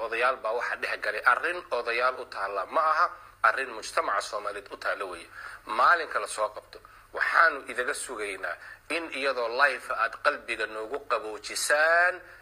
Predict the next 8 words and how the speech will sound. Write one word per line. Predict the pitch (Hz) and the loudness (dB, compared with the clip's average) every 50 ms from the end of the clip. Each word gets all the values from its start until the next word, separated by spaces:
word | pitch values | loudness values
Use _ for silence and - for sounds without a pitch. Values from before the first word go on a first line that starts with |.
| - - | -10 -8
in | 143 135 | -6 -4
cadaaladda | 123 - 104 - - - - 113 107 107 104 110 131 131 - - 110 | -2 0 0 0 0 -2 0 2 2 2 2 2 0 0 0 0 -2
la | 104 104 101 101 | 0 0 -2 -2
mariyo, | 101 104 104 107 104 104 120 170 180 - - - - - | -2 -2 -2 -2 -2 0 -2 -2 -4 -4 -6 -14 -20 -14
meeshay | - 110 127 135 147 147 - - 113 107 | -6 -2 0 0 0 0 -2 -2 -2 0
Caaisha | - 101 110 - - - - 143 | 2 2 2 2 2 0 -2 0
yar | 135 120 110 | 0 0 -2
mariyeenna | 110 110 110 113 120 147 170 143 - 98 | -2 -4 -4 -4 -2 0 0 0 -2 -4